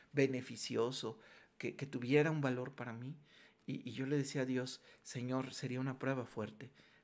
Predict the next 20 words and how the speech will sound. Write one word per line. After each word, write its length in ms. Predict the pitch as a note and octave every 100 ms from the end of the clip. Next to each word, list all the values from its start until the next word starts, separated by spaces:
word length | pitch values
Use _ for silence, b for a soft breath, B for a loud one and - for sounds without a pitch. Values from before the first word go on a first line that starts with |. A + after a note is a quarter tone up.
| -
pero 220 | A2+ A2+
definitivamente 960 | A2+ A#2 A2+ A2 B2+ B2+ A#2+ A#2+ B2
creo 360 | - A#2 A#2 A#2
que 160 | A#2+ G#2+
tú 320 | - A#2+ A#2+
eres 380 | A#2 A2+ - - B B
el 120 | A#2 A2
que 80 |
provee 320 | - A#2 A2 G#2+
toda 280 | A2+ A2 A2+
mi 160 | A#2
vida". 320 | G#2+ G#2 G#2 - B B B -
Y 140 | A#2+
qué 120 | -
difícil 560 | C3 C#3 E3 F3 F3+ D#3
decir, 480 | C#3+ - B2 A#2 - B B B B B
eh, 320 | C3 F2 - -
"Tengo 300 | D3 C#3+ C#3
que 100 | C3+
hacerlo". 480 | A#2+ C3 A#2 F2